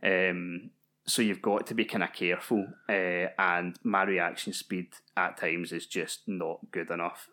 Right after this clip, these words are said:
Speaker 2: So even on the easiest difficulty, I can't com-, I haven't so far been able to complete any of the stories.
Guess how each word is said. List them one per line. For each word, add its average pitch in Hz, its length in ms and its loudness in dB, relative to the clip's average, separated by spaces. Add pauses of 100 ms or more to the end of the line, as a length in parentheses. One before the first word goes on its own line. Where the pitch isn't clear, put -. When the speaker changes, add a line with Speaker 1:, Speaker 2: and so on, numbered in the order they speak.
(120)
Speaker 2:
So 92 540 0 (260)
even 120 300 6
on 113 120 8
the 101 180 2
easiest 98 420 -2
difficulty, 117 840 0
I 95 200 4
can't 92 340 2
com-, - 300 -8
I 98 120 6
haven't 101 380 0
so 90 240 -2
far 95 240 4
been 92 140 -2
able 87 160 -2
to - 100 -12
complete - 400 -4
any 87 140 0
of 85 60 -6
the - 60 -8
stories. 90 540 -4